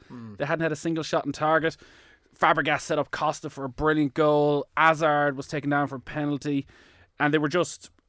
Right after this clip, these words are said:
Speaker 2: on top all over the pitch. And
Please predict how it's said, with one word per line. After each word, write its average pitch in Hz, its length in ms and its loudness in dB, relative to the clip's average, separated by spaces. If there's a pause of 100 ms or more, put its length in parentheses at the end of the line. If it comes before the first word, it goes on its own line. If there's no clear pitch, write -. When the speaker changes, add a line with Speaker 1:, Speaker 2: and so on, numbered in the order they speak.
(160)
Speaker 2:
on 143 160 2
top 147 360 2 (720)
all 160 300 6
over 156 180 4
the 117 80 -6
pitch. - 480 -6
And 131 380 -2